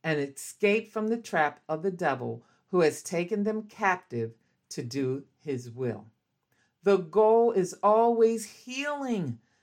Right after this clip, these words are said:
never vindictive, when dealing with those who oppose us or do not agree with us.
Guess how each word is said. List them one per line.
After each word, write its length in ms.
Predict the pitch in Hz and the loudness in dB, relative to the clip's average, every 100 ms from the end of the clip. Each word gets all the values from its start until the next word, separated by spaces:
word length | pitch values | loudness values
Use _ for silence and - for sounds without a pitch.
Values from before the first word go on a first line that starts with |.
| _ | _
never 400 | 185 220 240 262 | 0 2 2 0
vindictive, 920 | 208 247 233 185 240 - 156 139 117 _ _ _ | 0 2 2 0 -4 -4 -4 -4 -6 _ _ _
when 220 | 175 185 180 | -2 0 4
dealing 320 | 196 202 208 | 4 4 2
with 200 | 220 175 | -2 0
those 320 | 196 170 165 | 0 0 -2
who 140 | 185 | -2
oppose 580 | 160 156 - 226 254 240 | -2 -2 -2 0 0 -2
us 280 | 156 147 - - | -2 -2 -4 -12
or 100 | 156 | -10
do 200 | 170 175 | -6 -4
not 260 | 175 170 | -2 -4
agree 360 | 160 139 151 156 | -6 -12 -14 -10
with 260 | 143 127 | -10 -10
us. 360 | 113 - - - | -12 -16 -18 -20